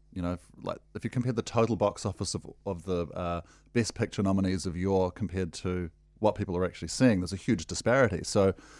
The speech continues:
having more films in Best Picture lets them feel more relevant,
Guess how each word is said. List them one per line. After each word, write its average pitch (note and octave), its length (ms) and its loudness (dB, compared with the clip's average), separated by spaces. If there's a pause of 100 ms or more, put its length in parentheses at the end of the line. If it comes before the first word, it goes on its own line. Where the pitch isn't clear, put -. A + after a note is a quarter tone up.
(200)
having C3 540 8
more A2+ 320 8
films A2 520 6
in F#2 180 0
Best F#2 220 0
Picture D#3 340 2
lets A#2+ 320 2
them G2+ 220 0
feel G2 340 0
more F#2+ 420 0
relevant, E3+ 460 6